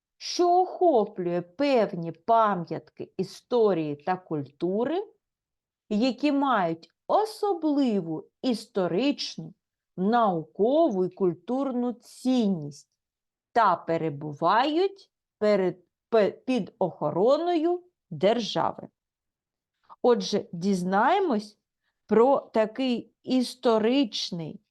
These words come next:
заповідник, історико-культурний заповідник.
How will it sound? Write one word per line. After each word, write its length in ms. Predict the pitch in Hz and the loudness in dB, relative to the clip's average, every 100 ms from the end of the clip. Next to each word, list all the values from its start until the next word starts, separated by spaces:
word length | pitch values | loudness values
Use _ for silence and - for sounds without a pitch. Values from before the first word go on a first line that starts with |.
| _ - | _ -10
заповідник, 1160 | 170 208 202 175 156 214 294 214 190 175 _ _ | -2 -2 -2 -6 -4 -4 -4 -4 -6 -8 _ _
історико-культурний 1600 | 196 - - 240 226 202 190 180 180 165 _ 214 254 277 220 196 165 | -6 -6 -2 0 0 -2 -6 -8 -6 -6 _ -2 0 0 0 -2 -4
заповідник. 960 | - 175 185 170 180 175 160 - - | -6 -6 -4 -4 -4 -6 -6 -12 -18